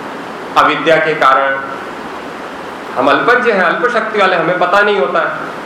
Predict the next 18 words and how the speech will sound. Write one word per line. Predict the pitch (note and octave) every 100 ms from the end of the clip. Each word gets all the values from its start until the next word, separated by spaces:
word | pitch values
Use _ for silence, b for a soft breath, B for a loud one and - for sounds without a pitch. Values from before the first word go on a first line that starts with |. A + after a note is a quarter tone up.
| D#3+
इसलिए | E3+ G#3 F3+
गलतियां | E3 E3 G3 F#3+
करते | D#3 - E3+
रहते | E3+ - D#3+
हैं। | D3+ - - - - -
इसलिए | F#3+ A3+ C4
हमें | A#3+ G#3 B3 -
पता | G3+ C4
करते | A#3+ G3 E3 D#3+
रहना | B2+ A2
चाहिए। | - - - - - - - - - - - - -
जितना | G#3 B3+ C#4 C#4+
ज्यादा | A3 A3+ B3
पता | A3 G#3 A3 A3
करेंगे | G3 G3 F#3 F#3 G#3 A#3
तब | A#3 G#3+ G#3 G#3+
वैराग्य | E3+ E3 E3 E3+ F3+
आएगा। | F3 A3 F3+